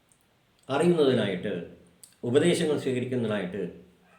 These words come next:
ഭീഷ്മ പിതാമഹനെ ശരശയ്യയിൽ ശരീരത്തെ ഉപേക്ഷിക്കുന്നതിനായിട്ട് ഉത്തരായനം കാത്തു നിൽക്കുന്ന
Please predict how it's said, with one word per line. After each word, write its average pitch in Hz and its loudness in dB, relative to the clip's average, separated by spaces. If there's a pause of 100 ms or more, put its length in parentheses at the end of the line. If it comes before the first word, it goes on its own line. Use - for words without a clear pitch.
ഭീഷ്മ 156 -4
പിതാമഹനെ 123 0 (300)
ശരശയ്യയിൽ 139 -2 (4000)
ശരീരത്തെ 151 2 (100)
ഉപേക്ഷിക്കുന്നതിനായിട്ട് 135 0 (1300)
ഉത്തരായനം 147 6 (2500)
കാത്തു 143 0
നിൽക്കുന്ന 131 2